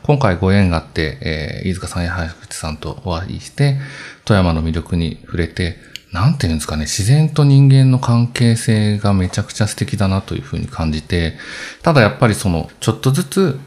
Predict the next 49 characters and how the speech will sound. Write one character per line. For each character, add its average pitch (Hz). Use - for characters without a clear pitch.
失 98
わ 90
れ 90
て 90
し -
ま 85
っ 82
て 90
い 85
た 90
り 82
と -
か、 85
変 92
わ 101
っ -
て 123
し -
ま 117
っ 113
て 120
い 107
る 107
現 107
状 104
と 104
い 98
う -
の 87
も 80
伺 82
っ 82
て、 104
そ -
れ 90
を 87
こ -
う -
未 98
来 90
に 82
残 80
し 85
て -
い 80
く -
た 101
め 123
の 147